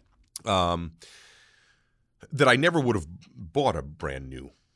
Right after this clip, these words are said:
Lexus, uh, S U V, but because, uh, you know, my parents were downgrading, they were going to one car. They, you know, they didn't need two cars anymore. Around, around the time Indiana was born, uh, about a year after, actually. So I've had this car for about six years now,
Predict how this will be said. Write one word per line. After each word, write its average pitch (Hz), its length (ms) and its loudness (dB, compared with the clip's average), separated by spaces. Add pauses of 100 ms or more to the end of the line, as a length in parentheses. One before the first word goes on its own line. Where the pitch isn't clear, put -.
(680)
Lexus, - 840 -8 (260)
uh, 67 600 -10
S - 180 -6
U 73 80 -8
V, 67 340 -14
but 110 180 -2
because, 120 600 2
uh, 107 540 2
you 123 140 -4
know, 104 240 2
my 98 220 2
parents 117 360 0
were 95 80 -4
downgrading, 98 680 -2
they 90 100 -4
were 95 120 -2
going 98 200 -2
to 98 60 -2
one 92 260 -2
car. 85 480 -2 (460)
They, 87 80 -2
you 87 140 -4
know, 85 80 -2
they 85 60 0
didn't 95 120 -2
need 95 180 -4
two 101 120 -12
cars 127 340 0
anymore. 69 320 -10 (1700)
Around, 95 260 2
around 127 220 4
the 127 80 -8
time 120 240 2
Indiana 101 380 0
was 80 140 -6
born, 101 480 -2
uh, 90 420 0 (200)
about 90 240 -4
a 80 40 -6
year 69 200 -10
after, 67 240 -10
actually. 67 200 -12
So 101 180 2
I've 98 60 2
had 151 140 2
this 135 80 -8
car 120 180 2
for 98 60 -8
about 90 160 0
six - 300 -6
years 101 160 -4
now, 73 160 -6